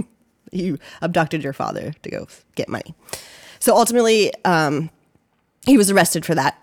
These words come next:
and he sentenced, he was sentenced to fifteen years, and he did serve fifteen years for that. November twenty-sixth, two thousand ten, he was released,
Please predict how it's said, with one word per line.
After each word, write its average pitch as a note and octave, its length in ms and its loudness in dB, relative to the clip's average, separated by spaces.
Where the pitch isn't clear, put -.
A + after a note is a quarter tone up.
and F#3+ 160 4
he F#3 260 2
sentenced, C4 540 2
he A#3 140 4
was A3+ 200 2
sentenced A3+ 240 2
to C#4 80 -2
fifteen G3 480 -2
years, - 480 -4
and E3 200 0
he F#3 100 -2
did F3 240 -2
serve C#3+ 260 -6
fifteen C#3 460 -6
years - 220 -8
for - 80 -10
that. - 240 -10
November G#3+ 280 4
twenty-sixth, F#3+ 480 0
two F#3 100 -2
thousand D#3+ 320 0
ten, F3 360 2
he F3 100 -2
was E3 160 -2
released, E3 560 -2